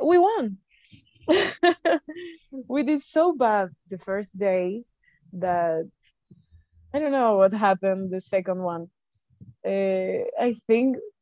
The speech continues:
all the games were like, "Okay, we're going to have fun, and if we lose, we're going to explore, uh, a bit of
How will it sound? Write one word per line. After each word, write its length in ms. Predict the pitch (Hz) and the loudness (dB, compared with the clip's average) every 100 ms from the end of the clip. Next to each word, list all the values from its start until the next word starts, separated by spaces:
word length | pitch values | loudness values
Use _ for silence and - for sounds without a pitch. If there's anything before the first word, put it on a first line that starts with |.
| _ | _
all 200 | - 226 | -2 0
the 160 | 214 208 | 0 0
games 560 | 196 190 226 247 247 - | 2 2 0 -2 -6 -6
were 240 | 202 214 | -2 0
like, 240 | 214 202 202 | 2 2 2
"Okay, 480 | 320 311 202 196 196 | 0 0 2 2 2
we're 260 | 190 240 233 | -2 -4 -2
going 280 | 202 208 208 | -2 -2 -6
to 80 | 185 185 180 | -10 -12 -2
have 220 | 208 202 _ | -2 -2 _
fun, 500 | 220 226 240 254 254 - | 0 0 0 -2 -4 -6
and 540 | 190 180 170 170 170 | -8 -6 -8 -8 -8
if 140 | 196 185 | -6 4
we 100 | 220 | 6
lose, 500 | 240 277 294 311 - | 8 8 6 4 -2
we're 260 | 208 208 208 | -4 -2 -2
going 420 | 202 208 214 208 202 | 0 0 0 -6 -10
to 160 | 190 180 | -10 -10
explore, 760 | 175 - 349 339 320 311 294 285 - - _ - | -10 -6 4 6 8 6 4 0 -14 -20 _ -6
uh, 580 | 196 190 190 185 180 165 - - _ - | -4 -4 -4 -6 -6 -8 -12 -20 _ -4
a 40 | 214 | 0
bit 120 | 214 | 0
of 120 | 208 | -2